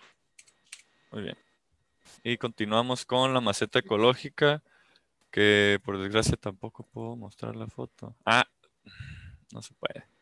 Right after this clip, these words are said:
No me deja. Muy bien. Bueno, pues voy a dejarla en la mochila porque, pues, la que sigue. Bueno, <laughs> pues continuamos con la maceta. Y estas son donadas por Paulina Preciado.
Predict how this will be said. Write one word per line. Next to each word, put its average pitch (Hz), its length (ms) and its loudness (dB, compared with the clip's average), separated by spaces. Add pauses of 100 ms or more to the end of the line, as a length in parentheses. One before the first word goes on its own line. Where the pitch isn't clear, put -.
(840)
No 110 120 -10
me 98 60 -8
deja. - 320 -12 (100)
Muy 104 120 -10
bien. 95 140 -10 (240)
Bueno, 95 240 -8 (100)
pues 107 120 -14
voy 110 80 -4
a - 20 2
dejarla 113 240 2
en 113 60 4
la 107 60 0
mochila 113 340 -6
porque, 104 220 -14
pues, - 260 -20 (640)
la 98 140 -8
que - 100 -6
sigue. - 240 -6 (760)
Bueno, - 240 2
<laughs> - 600 -4 (380)
pues 117 140 0
continuamos 131 420 2
con 139 80 4
la 143 80 6
maceta. 135 520 0 (960)
Y 139 400 6
estas - 240 2
son 127 160 0
donadas 120 440 4
por 131 600 2
Paulina 107 360 0
Preciado. 139 580 2